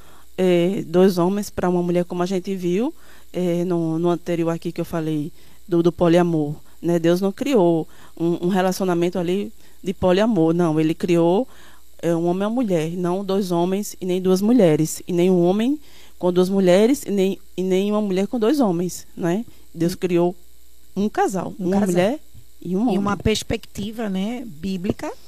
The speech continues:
Speaker 2: que a gente tá trazendo pra cá, não é nossa opinião, não é nossa,
Speaker 1: Exatamente.
Speaker 2: o que a gente acha, os nossos achismos,
Speaker 1: Não.
Speaker 2: né? Mas a gente tá trazendo pra você um bate-papo com mulheres, um bate-papo bíblico, não é? Então,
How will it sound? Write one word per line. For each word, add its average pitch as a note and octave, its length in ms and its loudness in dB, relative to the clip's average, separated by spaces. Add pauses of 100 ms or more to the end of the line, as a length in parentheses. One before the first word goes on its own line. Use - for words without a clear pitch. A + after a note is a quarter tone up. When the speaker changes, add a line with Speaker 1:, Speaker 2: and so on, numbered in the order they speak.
(260)
Speaker 2:
que - 80 -8
a F#3+ 60 -4
gente F3+ 180 -4
tá F3+ 140 -6
trazendo F3 400 -4
pra F3+ 160 -6
cá, F3 180 -10
não F3+ 160 -6
é F#3+ 80 -4
nossa F#3 360 -4
opinião, E3+ 500 -4
não F3 160 -4
é E3+ 80 -4
nossa, E3 160 0
Speaker 1:
Exatamente. G3+ 760 4
Speaker 2:
o E3+ 40 -2
que A3 100 -2
a G#3 40 2
gente F#3+ 300 -4
acha, D#3+ 340 -4
os E3+ 60 -2
nossos E3 320 -4
achismos, E3 440 -4
Speaker 1:
Não. E3 200 4
Speaker 2:
né? F3+ 180 -4 (220)
Mas F3 160 -6
a F#3 60 -4
gente F#3+ 160 -6
tá F#3+ 120 -6
trazendo G3 340 -8
pra G3+ 140 -10
você F#3+ 300 -4
um G3+ 100 -6
bate-papo F#3+ 720 -6
com G3+ 140 -8
mulheres, G3+ 500 -8
um A3 60 -10
bate-papo F#3 480 -10
bíblico, F#3 520 -8 (380)
não F3 120 -6
é? F3 80 -4
Então, F#3+ 560 -6